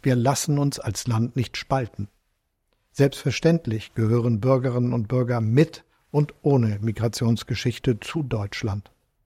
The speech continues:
Musliminnen und Muslime gehören zu Deutschland, genauso wie Jüdinnen und Juden, wie Christinnen und Christen und wie die Anhängerinnen und Anhänger anderer Religionen und Weltanschauungen. Während ich das sage, kann ich mir schon ausmalen,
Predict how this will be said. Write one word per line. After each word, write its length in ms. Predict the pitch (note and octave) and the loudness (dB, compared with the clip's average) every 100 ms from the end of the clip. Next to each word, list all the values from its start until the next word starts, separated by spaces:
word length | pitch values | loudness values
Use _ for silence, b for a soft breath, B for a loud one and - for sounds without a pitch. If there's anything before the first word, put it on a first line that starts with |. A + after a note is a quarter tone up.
| _ _ - | _ _ 0
Musliminnen 760 | C#3+ C#3+ D3+ E3+ D#3+ D#3+ D#3 | 2 4 4 6 6 4 2
und 280 | E3+ C#3 - | 0 0 2
Muslime 520 | C3 B2 B2+ D3 C#3+ | 0 0 2 4 4
gehören 400 | B2 A2+ C3 C3 | 2 4 6 4
zu 140 | - C#3+ | 2 0
Deutschland, 680 | C3+ D3+ - G#2 D#2+ - - _ _ _ | 4 2 2 -4 -6 -10 -20 _ _ _
genauso 500 | - G2 G#2+ A2+ A2 | -4 0 0 0 -2
wie 160 | A2+ G#2+ | -2 -2
Jüdinnen 640 | G2 C3 B2+ B2 C3 B2 | 0 2 4 4 4 2
und 160 | C3+ A#2 | 0 0
Juden, 420 | C#3 E3 G#2+ F#2+ - _ _ | 2 2 0 -6 -14 _ _
wie 160 | - G2+ | -6 -4
Christinnen 640 | - C#3 - - C3 B2+ | 0 0 2 2 2 2
und 180 | A#2+ A2 | 0 -4
Christen 400 | D#3+ - - G2 _ _ _ | -4 -4 -8 -18 _ _ _
und 140 | C3 | 0
wie 80 | C3+ | 2
die 180 | C#3+ D3+ | 2 2
Anhängerinnen 640 | D#3 D3+ D3 C#3 B2+ C3 | 4 4 4 4 4 2
und 160 | A2 G#2+ | 2 -2
Anhänger 540 | A#2+ B2 B2+ B2 A2+ - - | 0 2 2 2 0 -8 -2
anderer 440 | C3 C3 A#2 A2 | 2 2 2 0
Religionen 560 | G#2+ G#2+ G#2+ B2+ A#2+ A2+ | -2 -2 0 0 0 0
und 160 | F#2+ | -2
Weltanschauungen. 640 | A#2+ B2+ G2 F#2+ - F2 - _ _ _ _ _ _ _ _ _ _ _ _ _ _ _ _ _ - | 0 0 -2 -6 -6 -10 -12 _ _ _ _ _ _ _ _ _ _ _ _ _ _ _ _ _ 0
Während 220 | C#3+ C3+ | 4 4
ich 80 | - | 4
das 240 | C#3+ - | 2 2
sage, 320 | C3+ A#2+ A#2 | 2 2 0
kann 200 | G#2+ B2 | 0 0
ich 120 | A#2 | 0
mir 240 | B2+ A#2 A2+ | 0 0 -2
schon 180 | - B2+ | -2 -2
ausmalen, 560 | A#2+ B2 - A#2+ A#2 | 0 0 0 0 0